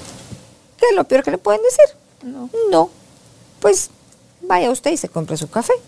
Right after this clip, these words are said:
Speaker 1: Trátese bien usted.
Speaker 2: Ujú.
Speaker 1: Pero hagamos estos ejercicios de vulnerabilidad. Podemos cambiar nuestras familias y por ende podemos cambiar nuestro país.
Speaker 2: Sí, definitivamente que sí.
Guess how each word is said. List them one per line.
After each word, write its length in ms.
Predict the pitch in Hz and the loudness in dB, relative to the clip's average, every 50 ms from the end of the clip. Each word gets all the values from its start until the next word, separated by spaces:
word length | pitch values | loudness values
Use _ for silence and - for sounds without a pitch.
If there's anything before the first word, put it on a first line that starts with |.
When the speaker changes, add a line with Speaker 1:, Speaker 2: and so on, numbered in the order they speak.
| - _ _ - - - - - - - _ | -18 _ _ -20 -20 -20 -20 -20 -20 -4 _
Speaker 1:
Trátese 420 | - 262 311 330 - 523 523 539 554 571 539 508 | 2 2 4 4 4 4 4 4 4 4 2 2
bien 100 | 403 330 | 0 -4
usted. 220 | - - - 508 622 494 285 - _ _ _ - - - - - | -4 -2 0 0 0 0 -2 -8 _ _ _ -20 -20 -16 -8 -4
Speaker 2:
Ujú. 420 | 196 202 196 185 - 220 220 262 - - - - - _ _ - | -4 -4 -4 -4 -4 -4 -4 -4 -6 -12 -20 -20 -20 _ _ 0
Speaker 1:
Pero 340 | 233 233 220 226 214 202 185 - - - _ _ _ _ - | 2 4 6 4 4 2 0 -4 -14 -20 _ _ _ _ -6
hagamos 440 | - 185 180 220 269 440 453 - - | -6 -2 0 0 0 0 0 -2 -4
estos 260 | 294 - 277 254 - | -4 -4 -4 -2 -2
ejercicios 500 | 254 214 226 220 208 220 208 - 214 208 | -2 0 -2 -2 -2 -4 -4 -4 -4 -2
de 100 | 208 202 | -2 0
vulnerabilidad. 880 | 190 185 185 180 180 180 175 165 151 147 143 - - 117 156 175 185 185 - - - - - - - - - - - - - - - - | 0 2 2 4 4 4 4 2 2 0 -2 -2 0 2 2 2 2 0 -2 -10 -18 -20 -20 -20 -20 -20 -20 -20 -20 -20 -20 -20 -10 -2
Podemos 460 | - 202 196 185 208 220 240 277 302 | 0 2 4 6 6 6 4 2 0
cambiar 320 | - - 262 240 220 220 202 | 0 0 0 2 4 4 4
nuestras 380 | 196 196 185 - 185 185 175 | 2 0 0 -2 -2 -4 -2
familias 580 | - 170 160 165 190 214 214 208 196 175 - - - - - - - - - - | -2 -2 0 2 2 4 4 4 2 2 0 -4 -10 -16 -20 -20 -20 -20 -6 -2
y 80 | - 208 | -2 -2
por 260 | - - 202 202 190 | 0 0 2 2 4
ende 320 | 190 202 214 233 302 381 359 - - - - - - - | 4 4 2 2 0 -2 -2 -6 -12 -20 -20 -20 -8 -4
podemos 400 | 214 202 190 196 196 196 208 - | 0 2 4 4 4 2 2 0
cambiar 340 | - 208 185 175 175 165 170 | 0 0 2 2 2 2 0
nuestro 280 | 175 175 - - 170 | -2 -4 -4 -6 -8
país. 560 | - - - - - 135 - - - - - - - - - - - - - - - - - | -6 -6 -6 -6 -6 -4 -4 -2 -2 -4 -6 -8 -14 -20 -20 -20 -20 -20 -20 -20 -20 -16 -10
Speaker 2:
Sí, 340 | - - - - 175 170 170 - - - - - - - - - - - - - - | -10 -6 -4 -2 -2 -2 -2 -4 -6 -12 -18 -18 -18 -20 -20 -20 -20 -20 -20 -6 -2
definitivamente 800 | - 180 180 180 175 175 165 170 180 180 175 170 175 175 - 180 | -2 -2 0 0 -2 -4 -2 -2 -2 -2 -2 -2 -2 -2 -4 -6
que 160 | 185 - 180 | -4 -4 -4
sí. 200 | 180 - - 165 | -4 -4 -4 -6